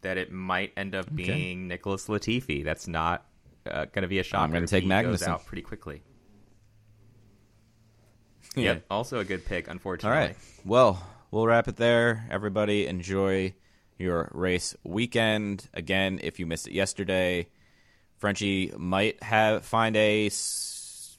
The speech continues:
Speaker 2: surprise co-host to do an F one recap. Otherwise, we'll be back not this, not next week, but the week after. So we're, we're off this week since I will be away. So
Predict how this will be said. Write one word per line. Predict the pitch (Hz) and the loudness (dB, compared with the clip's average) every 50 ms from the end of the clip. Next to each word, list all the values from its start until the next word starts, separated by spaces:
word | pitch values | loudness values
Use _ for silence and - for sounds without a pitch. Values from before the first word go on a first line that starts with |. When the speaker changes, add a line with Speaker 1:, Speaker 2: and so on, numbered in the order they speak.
| - - | -20 -18
Speaker 2:
surprise | - - 95 87 - 117 120 117 113 117 113 - | -16 -16 -12 -4 2 4 4 6 6 4 2 -2
co-host | - - 113 113 113 113 113 110 110 - - - | -2 0 2 2 2 2 0 0 0 -2 -6 -8
to | 101 | -4
do | 92 104 101 98 | 0 0 2 2
an | 98 | 2
F | 98 95 - | 0 -2 0
one | 104 107 107 98 | -2 -2 -2 0
recap. | 98 101 98 92 - 107 95 95 95 - _ _ _ - - _ _ _ - | 0 -2 -4 -2 0 0 0 0 0 -2 _ _ _ -20 -20 _ _ _ -2
Otherwise, | 78 95 95 98 95 98 95 95 92 92 90 - | 0 2 4 4 6 6 6 6 6 4 2 -2
we'll | - 90 87 | -4 -4 -2
be | 80 87 87 | -2 -2 0
back | 80 90 87 87 82 - - - - - - _ _ _ - - - _ _ _ _ - | 2 2 2 2 0 -2 -6 -20 -20 -20 -20 _ _ _ -20 -20 -20 _ _ _ _ -8
not | - 92 76 - - | -4 -4 -4 -4 -4
this, | - 95 92 - - - - - - _ _ | -4 -6 -4 -4 -6 -8 -8 -10 -12 _ _
not | - 98 98 76 69 | -6 -4 -4 -2 -2
next | 92 95 - - - | -2 -4 -4 -2 -2
week, | 98 95 90 - | -2 -2 -2 -2
but | - 87 - | -6 -6 -4
the | 85 | -2
week | 85 85 82 - | -4 -2 0 0
after. | 90 90 87 - - 92 90 85 | 0 0 0 0 -2 -2 -2 -2
So | - - | -4 -4
we're, | 85 82 80 - - | -4 -4 -4 -6 -8
we're | - 78 80 80 85 | -6 -4 0 2 4
off | 87 85 - - | 4 2 2 0
this | - 82 - - | -4 -4 -4 -4
week | 87 85 80 - - - | -4 -4 -6 -6 -8 -8
since | - - 80 - | -6 -6 -4 -2
I | - 78 80 80 | 0 0 0 2
will | 78 76 | 0 -2
be | - 78 | -2 -2
away. | 76 71 78 95 98 104 101 95 98 - _ _ _ _ _ _ _ _ _ _ | -2 0 2 4 4 6 4 4 2 -2 _ _ _ _ _ _ _ _ _ _
So | - - - 90 87 85 | -8 -2 0 2 2 2